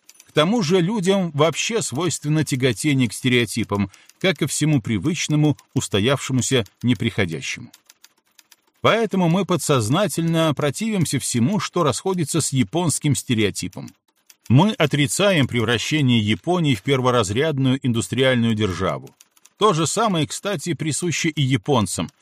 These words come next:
которые по-прежнему привержены своим кимоно, которые продолжают кланяться с изысканной вежливостью перед тем, как заключить многомиллионную сделку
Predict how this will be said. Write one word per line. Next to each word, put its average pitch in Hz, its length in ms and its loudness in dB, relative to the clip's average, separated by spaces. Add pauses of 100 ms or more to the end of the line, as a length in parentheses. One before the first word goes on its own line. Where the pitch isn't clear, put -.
(220)
которые 165 420 0
по-прежнему 147 640 0
привержены 127 540 0
своим 120 360 2
кимоно, 110 640 2 (220)
которые 180 400 -2
продолжают 131 500 0
кланяться 131 600 0
с - 100 -4
изысканной 131 480 0
вежливостью 123 840 0
перед 120 260 0
тем, 147 260 0
как 135 240 -2 (200)
заключить 123 800 0
многомиллионную 131 720 4
сделку 120 580 0